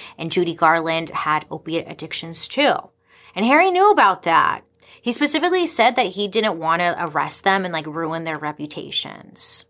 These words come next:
What a dick. He even helped them cope with their addictions by getting legal versions of opiate drugs and suggesting they take some time off of work and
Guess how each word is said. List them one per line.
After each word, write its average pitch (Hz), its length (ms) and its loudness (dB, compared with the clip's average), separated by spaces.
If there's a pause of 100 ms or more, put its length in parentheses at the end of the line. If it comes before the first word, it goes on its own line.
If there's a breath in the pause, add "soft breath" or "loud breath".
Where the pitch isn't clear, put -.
What 311 120 -2
a 208 140 0 (220)
dick. 139 500 -6 (360 loud breath)
He 269 180 6
even 359 240 6
helped 175 380 2
them 196 260 4
cope 156 440 0
with 175 200 -2
their 160 160 2
addictions 156 500 -4
by 165 160 2
getting 160 380 -4
legal 160 500 2
versions 180 720 -2
of 156 220 -6
opiate 165 380 -4
drugs 160 480 0
and 185 120 -2
suggesting 170 520 0
they 165 100 -4
take - 240 -6
some 151 160 -4
time 151 260 -4
off - 160 -10
of 156 200 -20
work 151 420 -4
and - 220 -16